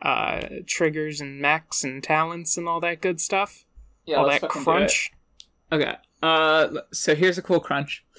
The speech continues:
Speaker 2: Uh, there's first triggers, which are basically, like, skills. Um, these are,
Speaker 1: Mm-hmm.
Speaker 2: like, things that you can do outside of a mech in that, quote, "narrative play," end quote, mode.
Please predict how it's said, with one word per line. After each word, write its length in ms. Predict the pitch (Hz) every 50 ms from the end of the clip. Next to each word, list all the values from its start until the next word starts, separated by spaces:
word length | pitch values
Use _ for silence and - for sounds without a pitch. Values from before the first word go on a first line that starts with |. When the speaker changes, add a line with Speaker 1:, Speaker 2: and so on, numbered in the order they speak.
| - - _ _ _ _ _ _
Speaker 2:
Uh, 140 | 175 175 170
there's 220 | 175 180 180 -
first 320 | - - 214 226 220 - -
triggers, 460 | - - 165 156 165 180 185 175 -
which 140 | 190 180 -
are 80 | 151 139
basically, 400 | - 143 139 - 151 143 151 143
like, 160 | 131 131 -
skills. 640 | - - - 135 127 131 135 131 - - - - - _ _ _ _ _ _
Um, 420 | 147 139 131 131 127 127 127 98 - -
these 200 | 135 131 131 -
are, 40 | 147
Speaker 1:
Mm-hmm. 80 | 135 135
Speaker 2:
like, 100 | 131 -
things 300 | - - 147 139 135 -
that 80 | 131
you 100 | 139 135
can 120 | - 156 135
do 260 | 139 135 135 131 -
outside 460 | - 131 123 - - - 135 135 131
of 80 | 131 -
a 40 | 135
mech 320 | 131 127 127 127 - -
in 140 | - - 139
that, 160 | 131 127 - -
quote, 360 | - - 143 127 120 - -
"narrative 440 | 139 123 123 127 131 135 139 139 _
play," 360 | - - - - 151 170 -
end 240 | - 156 151 165 -
quote, 320 | - - - - - -
mode. 360 | - 175 175 190 196 196 226